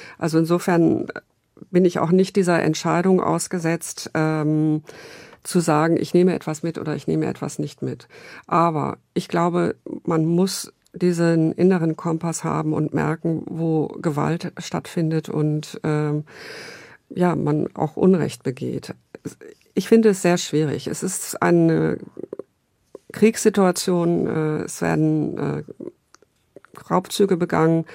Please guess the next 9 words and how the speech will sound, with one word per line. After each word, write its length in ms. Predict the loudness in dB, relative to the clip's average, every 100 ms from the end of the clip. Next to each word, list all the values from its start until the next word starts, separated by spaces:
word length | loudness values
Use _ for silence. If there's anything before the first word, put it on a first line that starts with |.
| -18 -18 -8
aber, 240 | -2 -2 -2 -10 -10
und 160 | -2 0
es 120 | 0
ist 100 | 0
sicherlich 380 | 0 4 4 4
sehr 140 | 2
schwierig, 580 | 0 2 2 4 0 -4
äh, 320 | -2 0 0 -2
sich 380 | -2 -4 -6 -14